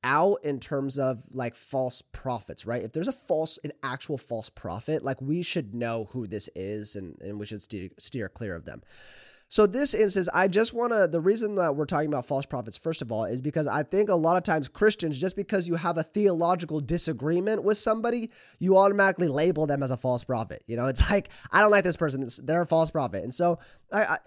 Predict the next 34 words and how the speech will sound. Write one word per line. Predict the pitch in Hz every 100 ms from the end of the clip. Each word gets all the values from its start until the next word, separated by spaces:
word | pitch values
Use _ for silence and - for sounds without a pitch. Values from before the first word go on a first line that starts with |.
| -
I, | 160 180
I |
got | 202 214
a | 214
lot | 196
of | 165
those | 151
messages | 139 139 135 139
this | 127 -
week | 131 131 -
as | 120 123
I | 113
was | -
kind | 127
of | 110
talking | - 120 131 127
about | 117
this | 117 120
on | 110
Instagram, | - 131 - 120 120 117 110
talking | 120 110 113
about, | 113 113 104 - - -
uh, | 92 101
this | 95 123 - 113
with, | 117 92
with | 107 -
some | 107 101
friends, | - 131 131 131 117
and, | 107 87 - _ -
and | 165 170
people | 254 294
are | 311 233
just | 196 - -
so | 175 175 202 202